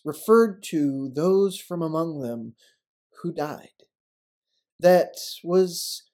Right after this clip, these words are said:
very specific and particular to them, something that they likely picked up from Jesus himself. And we get a very notable example of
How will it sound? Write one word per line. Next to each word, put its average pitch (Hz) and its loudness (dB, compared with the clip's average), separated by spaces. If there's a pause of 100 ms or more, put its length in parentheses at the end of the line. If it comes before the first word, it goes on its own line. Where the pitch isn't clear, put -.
(160)
very 254 4
specific - -2 (300)
and 170 -8
particular 165 -6
to 160 -10
them, 147 -2 (500)
something 202 2
that 180 0
they 180 0
likely 165 0 (100)
picked 196 -10
up 185 2
from 170 -8
Jesus 165 -6
himself. 180 -6
And 170 -10
we 175 -8
get 208 2
a 220 0
very 233 0 (200)
notable 220 4
example 170 -6
of 131 -6